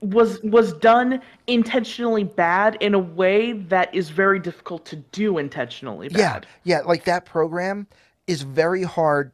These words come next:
Speaker 2: to not get things, like, it's designed to line up those shots for you,
Speaker 1: Mm-hmm.
Speaker 2: and they weren't aligned correctly. Like, there was a little bit of off axes,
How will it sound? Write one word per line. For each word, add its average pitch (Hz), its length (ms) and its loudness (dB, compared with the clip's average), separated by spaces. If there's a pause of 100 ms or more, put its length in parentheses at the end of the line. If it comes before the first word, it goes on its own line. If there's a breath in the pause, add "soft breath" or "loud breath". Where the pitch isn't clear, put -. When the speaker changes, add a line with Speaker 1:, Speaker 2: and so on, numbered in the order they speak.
Speaker 2:
to 143 140 -6
not 131 480 -2
get 131 180 -4
things, 135 320 -8
like, 147 220 -4
it's - 160 -14
designed 147 580 -4
to 139 100 -4
line 123 360 -2
up 117 160 -6
those 120 180 -2
shots 107 380 -4
for 113 320 -6
you, 160 340 -8 (160)
Speaker 1:
Mm-hmm. 175 180 -8 (120)
Speaker 2:
and 151 200 -2
they 151 120 4
weren't 151 420 0
aligned 156 640 0
correctly. 90 640 -4
Like, 104 240 -10
there 117 100 -4
was 120 180 -4
a 127 40 -2
little 135 280 -2
bit 131 180 0
of 123 260 2 (100)
off 131 300 0
axes, 160 680 -8